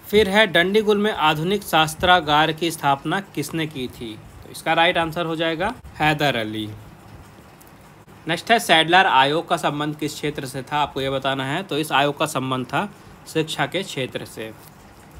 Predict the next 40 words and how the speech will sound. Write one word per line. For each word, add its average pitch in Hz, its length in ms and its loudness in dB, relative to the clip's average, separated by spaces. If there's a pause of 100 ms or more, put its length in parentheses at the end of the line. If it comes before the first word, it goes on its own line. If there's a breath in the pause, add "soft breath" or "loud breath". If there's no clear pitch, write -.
(440)
फिर 180 100 4
आपको 196 200 4
बताना 196 380 2
है 202 60 -2
कि 208 200 -4
जो 190 360 0
चार 151 220 2
option 156 280 2
है, 175 60 -2
इनमें 160 200 -4
से 156 120 -10
कौन 147 180 -4
सा 160 100 -6
pair 147 260 -2
गलत 147 300 -4
है, 170 60 -4
कौन 131 220 -6
सा 143 200 -6
सही 135 220 -10
सुमेलित 139 500 -6
नहीं 139 400 -8
है। 165 380 -8 (340 loud breath)
तो 139 60 -4
यहाँ 156 160 -2
पे 185 140 -6
देखिए, 170 400 -4
खुर्दा 151 420 -2
का 160 140 -4
युद्ध 147 260 -4
जो 135 180 -6
कि 156 300 -6
सत्रह 143 320 -10
सौ 143 120 -8
अस्सी 139 220 -8
दिया 135 240 -4
गया 131 160 -6
है, 160 100 -8
ये 147 180 -4
पेयर 156 420 -8
गलत 113 260 -6